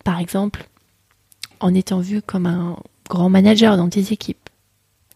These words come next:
Est-ce que c'est, par exemple, par la sagesse que tu destilles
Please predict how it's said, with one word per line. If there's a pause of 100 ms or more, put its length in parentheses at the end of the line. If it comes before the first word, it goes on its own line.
(120)
Est-ce
que
c'est,
par
exemple,
par
la
sagesse
que
tu
destilles